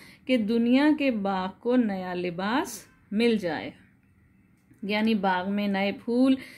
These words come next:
पत्ते, शाखें, कोपलें फूटने लगें और नौरोज़ के दिन बाग जो है वो सज धज कर तैयार हो जाए। जैसे इब्तिदा के अंदर उन्होंने कहा था ना, आगे कह रहे हैं, पावे ता नैयर आज़म शरफ़ अज़ बुर्ज हमल, ताकि सूरज जो है वो बुर्ज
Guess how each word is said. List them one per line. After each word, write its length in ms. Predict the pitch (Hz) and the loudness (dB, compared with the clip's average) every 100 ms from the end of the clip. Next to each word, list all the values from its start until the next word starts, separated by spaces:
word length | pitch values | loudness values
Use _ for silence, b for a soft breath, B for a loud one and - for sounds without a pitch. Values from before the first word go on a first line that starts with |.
| B B | B B
पत्ते, 420 | 226 226 - 233 233 | -6 -6 0 2 4
शाखें, 520 | 240 214 214 233 226 | 2 -2 -2 -4 -2
कोपलें 380 | 226 220 226 226 | -2 0 -2 -4
फूटने 360 | 233 220 226 | -4 -6 -4
लगें 340 | 233 226 269 370 | -4 0 2 0
और 220 | - 196 | -2 -2
नौरोज़ 480 | 202 196 196 202 - | 0 0 -2 -4 -4
के 120 | 208 | -6
दिन 220 | 196 294 494 B B B 185 | 0 0 -2 B B B -6
बाग 320 | 185 185 185 | -4 -2 -2
जो 140 | 185 | -4
है 140 | 202 202 | -4 -2
वो 200 | 285 494 587 | -2 -2 -6
सज 280 | - 185 | -8 -6
धज 220 | 175 175 - | -4 -6 -2
कर 240 | 330 508 - | -2 -2 -4
तैयार 340 | 190 185 175 | -6 -2 -2
हो 60 | 170 | -2
जाए। 160 | 175 | -2
जैसे 220 | 175 190 196 | -4 -4 -6
इब्तिदा 320 | - 208 208 | -6 -4 -4
के 80 | 226 | -2
अंदर 140 | 240 | -2
उन्होंने 260 | 240 247 262 | 0 2 2
कहा 180 | 262 311 | 0 -2
था 60 | |
ना, 180 | 359 320 B B B B B B - | -2 -4 B B B B B B -6
आगे 260 | 214 226 262 | -2 0 2
कह 180 | 247 | 0
रहे 140 | 226 226 | 0 0
हैं, 260 | 262 285 - | 2 0 -2
पावे 360 | 220 247 311 | -2 0 0
ता 200 | 302 294 | 0 0
नैयर 500 | 294 285 277 277 269 269 | 2 4 4 4 4 2
आज़म 440 | 254 233 254 196 - b b | 2 0 -2 -2 -8 b b
शरफ़ 360 | - 233 233 233 - | -10 -4 -4 -4 -6
अज़ 180 | 226 | -6
बुर्ज 280 | 202 214 196 185 | -2 -4 -2 -6
हमल, 440 | 180 180 220 180 - B B B - | -6 -4 -2 -4 -6 B B B -6
ताकि 380 | 202 196 196 285 | -2 -2 0 -2
सूरज 420 | - 214 202 214 190 | -2 -6 -2 -2 -2
जो 180 | 180 175 | -6 -4
है 240 | 220 254 | 0 2
वो 140 | 277 247 | 2 0
बुर्ज 320 | 208 196 190 | -2 -2 -2